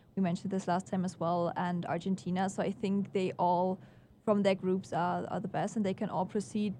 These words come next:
very, very far in the tournament, like semifinals, maybe even finals. We might see a,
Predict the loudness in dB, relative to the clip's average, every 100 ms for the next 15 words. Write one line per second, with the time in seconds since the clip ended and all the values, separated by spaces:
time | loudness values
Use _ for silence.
0 | -10 -8 -2 0 0 -2 -2 -2 -2 2
1 | 2 2 -2 -2 0 0 -2 -4 -6 -4
2 | 0 0 2 2 4 2 0 -2 0 -2
3 | -2 0 4 4 2 -2 -4 -2 -2 -2
4 | -2 0 2 0